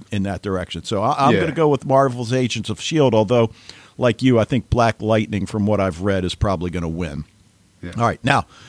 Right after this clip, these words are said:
Speaker 1: Best Science Fiction Television Series, the two thousand seventeen winner was Westworld.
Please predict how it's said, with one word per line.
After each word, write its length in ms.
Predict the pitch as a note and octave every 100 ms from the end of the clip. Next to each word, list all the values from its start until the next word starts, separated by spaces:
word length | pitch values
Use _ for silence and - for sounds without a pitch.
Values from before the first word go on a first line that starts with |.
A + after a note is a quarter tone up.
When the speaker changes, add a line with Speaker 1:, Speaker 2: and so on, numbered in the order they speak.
| - - -
Speaker 1:
Best 220 | F3 G#3
Science 320 | - A3 G3+
Fiction 340 | - F3+ - D3
Television 580 | - A#3 G#3 B2+ G#2+ G#2
Series, 640 | - G#2+ F#2 G2 A2+ - - _ _
the 80 | -
two 180 | - G3+
thousand 400 | F#3+ F3+ D#3 C#3+
seventeen 720 | - D3+ C3 A#2+ - G3+ F#3
winner 300 | A#2+ A2+ G#2+
was 180 | G#2 A2+
Westworld. 680 | B2 E3+ D#3 F2+ F#2 A#1+ -